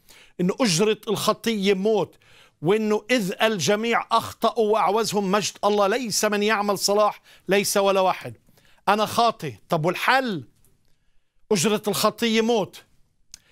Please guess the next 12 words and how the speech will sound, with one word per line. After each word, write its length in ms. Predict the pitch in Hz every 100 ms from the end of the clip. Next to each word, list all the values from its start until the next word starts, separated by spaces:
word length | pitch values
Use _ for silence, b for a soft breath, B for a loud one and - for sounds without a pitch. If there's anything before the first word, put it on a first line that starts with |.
| B -
الحل 380 | 156 - 226 202
كان 580 | - 220 226 240 240 - _
في 280 | - - 220
يسوع، 520 | 190 - 226 185 117 _ B B B -
الإنسان 640 | 175 190 151 - 262 262
الكامل 680 | 233 - 262 233 185 135 117 _ -
والإله 500 | 170 - 185 226 202
الكامل 520 | 196 - 240 247 240 202
اللي 220 | 175 170
حل 460 | - 254 247 170 B B B B
معضلة 600 | 185 185 175 214 269 254 - - -
الخطية. 1000 | 226 214 208 - 208 - 226 165 123